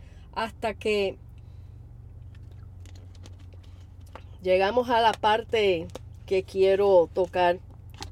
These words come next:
este punto maravilloso. Hasta que Moisés se encuentra frente a un mar, el Mar Rojo.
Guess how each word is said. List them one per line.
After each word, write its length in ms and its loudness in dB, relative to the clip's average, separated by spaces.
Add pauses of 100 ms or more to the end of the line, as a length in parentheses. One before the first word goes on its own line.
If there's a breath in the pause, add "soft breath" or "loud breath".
(340)
este 360 -2
punto 440 -6
maravilloso. 840 -8 (1300 loud breath)
Hasta 340 -6
que 220 -6
Moisés 960 -6 (240)
se 280 -2
encuentra 880 -4 (1600 loud breath)
frente 760 -2
a 140 -6
un 260 -4
mar, 280 -4 (340)
el 200 -10
Mar 340 -8
Rojo. 420 -4